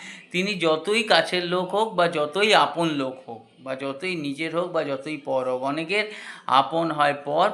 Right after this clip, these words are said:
পর হয় আপন। এই জায়গা থেকেই আজকের আমার ভিডিও। আপনাদের ছোট্ট একটা জিনিস, কিছু সিমটম আমি বলে দেবো, যে জিনিসটার মাধ্যমে আপনারা বুঝতে পারবেন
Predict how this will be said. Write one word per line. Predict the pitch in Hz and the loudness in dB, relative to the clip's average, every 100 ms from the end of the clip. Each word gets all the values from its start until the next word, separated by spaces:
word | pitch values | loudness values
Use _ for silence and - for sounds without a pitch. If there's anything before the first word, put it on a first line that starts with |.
| - | 0
পর | 135 127 | -2 -2
হয় | 127 127 151 | -2 0 2
আপন। | 123 120 143 139 120 | 0 -2 -2 -2 -4
এই | 120 147 175 | -4 -2 -2
জায়গা | 185 160 139 143 160 | -2 0 2 2 0
থেকেই | 208 208 185 151 | -2 -2 -2 0
আজকের | 131 - 131 | -2 -4 -8
আমার | 120 120 170 175 | -8 -4 -6 -6
ভিডিও। | 135 127 123 120 - - - 147 | -8 -10 -12 -12 -16 -18 -4 2
আপনাদের | 165 185 190 202 196 | 2 4 0 0 -2
ছোট্ট | - 220 220 - | -6 -6 -8 -2
একটা | 240 226 233 | -2 -2 -6
জিনিস, | 185 175 170 185 180 | -6 -4 -2 -4 -4
কিছু | 180 165 | -8 -8
সিমটম | 170 180 185 185 196 | -8 -6 -6 -6 -4
আমি | 185 170 | -2 -4
বলে | 143 143 147 | -6 -6 -6
দেবো, | 156 156 175 | -6 -6 -8
যে | 156 160 170 | -8 -10 -10
জিনিসটার | 160 156 160 190 180 | -10 -12 -8 -4 -2
মাধ্যমে | 170 160 151 151 | -2 -2 -4 -2
আপনারা | 143 139 147 139 | -4 -4 -4 -4
বুঝতে | 139 147 175 | -6 -8 -2
পারবেন | 170 180 180 196 | 2 2 2 -2